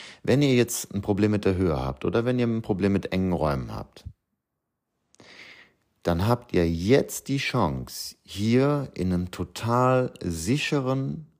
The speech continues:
und sensiblen und empathischen Rahmen euer Trauma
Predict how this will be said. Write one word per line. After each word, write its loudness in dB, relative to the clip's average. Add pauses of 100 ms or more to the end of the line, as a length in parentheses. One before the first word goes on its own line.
(460)
und -8
sensiblen -2
und -10
empathischen 0
Rahmen 0 (1160)
euer 4 (420)
Trauma 2